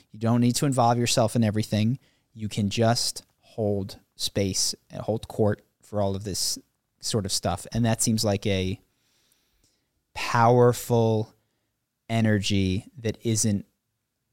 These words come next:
present in a huge way in the current zeitgeist. I'm sure that there are, pe-, obviously there are people who meditate and have,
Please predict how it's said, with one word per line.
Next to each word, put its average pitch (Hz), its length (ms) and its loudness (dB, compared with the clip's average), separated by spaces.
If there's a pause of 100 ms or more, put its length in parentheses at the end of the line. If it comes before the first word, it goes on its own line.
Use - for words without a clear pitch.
(300)
present 107 560 0 (100)
in 98 580 0
a 110 60 -10
huge 170 480 2
way 95 560 2
in 107 280 0
the 101 140 -2
current 110 880 0 (300)
zeitgeist. - 920 -4 (100)
I'm 101 80 -4
sure 113 200 2
that 98 160 -6
there 104 140 -2
are, 90 240 -2 (240)
pe-, - 180 2 (200)
obviously 95 480 -4
there - 160 -4
are 82 60 -6
people - 340 -8
who 95 120 -4
meditate 92 460 -8
and 90 220 -12
have, - 340 -10